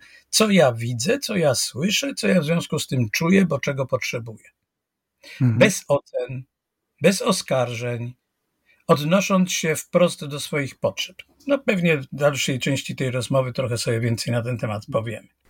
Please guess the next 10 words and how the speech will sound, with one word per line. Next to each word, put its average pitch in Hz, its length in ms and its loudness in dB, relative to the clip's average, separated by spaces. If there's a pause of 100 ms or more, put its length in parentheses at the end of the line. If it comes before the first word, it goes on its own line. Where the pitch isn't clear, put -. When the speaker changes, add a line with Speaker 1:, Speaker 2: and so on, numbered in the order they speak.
(120)
Speaker 2:
I 120 400 10
jak 135 260 8
ciężkim 123 680 8
jest 113 260 4
przestawienie 120 920 8
się 117 160 2
na 107 120 4
ten 113 220 6
tryb 117 340 6
nieoceniający? 117 1040 8